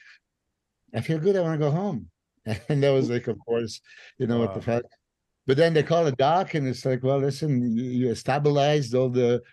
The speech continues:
Speaker 1: everything was okay. You know, they have no explanation. I don't need no explanation. I just, uh, I was released in the morning, you know?"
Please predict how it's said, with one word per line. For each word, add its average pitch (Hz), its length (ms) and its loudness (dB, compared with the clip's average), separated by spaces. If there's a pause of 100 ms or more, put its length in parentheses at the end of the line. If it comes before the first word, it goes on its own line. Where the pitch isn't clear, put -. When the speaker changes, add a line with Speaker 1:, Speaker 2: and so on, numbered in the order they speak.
(140)
Speaker 1:
everything 131 360 0
was 120 380 -2
okay. 127 500 0
You 127 220 0
know, 117 240 -2 (540)
they 123 400 2
have 131 260 0
no 139 120 0
explanation. 139 840 -2 (240)
I 131 160 0
don't 156 200 2
need 156 200 0
no 160 140 0
explanation. 156 800 -2 (560)
I 143 160 2
just, 135 320 -2
uh, 147 240 -6 (240)
I 135 100 -2
was 135 180 -2
released 143 420 -2
in 127 80 -2
the 131 60 0
morning, 127 520 -2
you 101 100 -8
know?" 117 280 -2